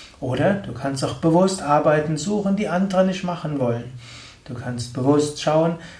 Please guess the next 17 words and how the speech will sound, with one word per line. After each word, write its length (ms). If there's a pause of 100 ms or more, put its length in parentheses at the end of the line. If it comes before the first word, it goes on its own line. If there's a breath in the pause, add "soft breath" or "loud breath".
was 160
ist 140
vielleicht 260
unpopulär. 800 (460 soft breath)
Und 100
genau 300
das 420 (140)
machst 400
du. 160 (280)
So 60
überwindest 560
du 80
Stolz, 600
so 120
überwindest 520
du 120
Eitelkeit. 720